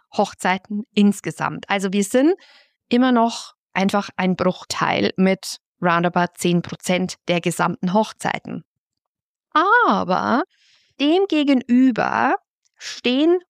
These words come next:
grob geschätzt roundabout zweitausend Traurednerinnen und Trauredner. So, und jetzt kommt die Mathematik dahinter, die sogar ich mit meinen vier Punkten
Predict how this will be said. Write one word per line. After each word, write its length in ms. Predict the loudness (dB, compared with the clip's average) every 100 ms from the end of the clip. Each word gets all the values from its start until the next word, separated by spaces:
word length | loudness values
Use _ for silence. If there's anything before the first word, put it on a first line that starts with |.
| _
grob 260 | -2 -2 0
geschätzt 680 | -4 0 -2 -2 -10 _ -20 _ -2
roundabout 640 | 0 2 0 2 0 -2 _
zweitausend 1080 | -6 0 0 0 -2 -2 0 0 0 0 -4 -16
Traurednerinnen 1300 | -4 0 2 2 0 -2 0 0 2 4 4 2 2
und 240 | 0 0 -6 -4
Trauredner. 680 | 0 2 0 -2 -6 -8 -10 _ _ _ _ _ _ _ -2
So, 120 | -2 -2 _ _ _ _ _ _
und 180 | 2 4
jetzt 460 | 0 -2 -12 -20 _
kommt 220 | -4 -4 -2
die 120 | 0
Mathematik 640 | 0 2 4 4 2 -2 0
dahinter, 640 | -4 -4 -6 -4 -2 -2 -4 -8 -20 -20 _ _ -2
die 100 | 0
sogar 460 | 2 0 0 0 -4 _ _ _
ich 420 | -4 -4 -6 -16 _
mit 180 | -4 0
meinen 380 | 0 2 2 0
vier 260 | 0 -2 -2
Punkten 600 | 0 0 0 -2 0